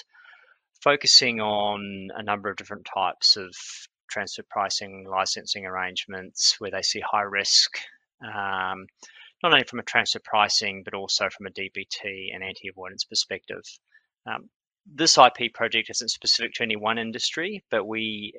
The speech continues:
we have seen oilfield services companies among those which the A T O is conducting their I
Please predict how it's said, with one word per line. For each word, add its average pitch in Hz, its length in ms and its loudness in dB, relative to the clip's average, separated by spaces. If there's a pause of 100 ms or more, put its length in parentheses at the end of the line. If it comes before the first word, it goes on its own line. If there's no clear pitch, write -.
(100)
we 117 160 -10
have 113 220 -2
seen 110 180 2
oilfield 104 400 -4
services 101 480 0
companies 95 560 -4
among 95 360 -2
those 92 380 -2
which - 200 -12
the 98 80 -4
A 90 140 -2
T - 140 -8
O 92 80 -2
is 87 120 -6
conducting 92 560 -14
their 90 100 -12
I - 220 -10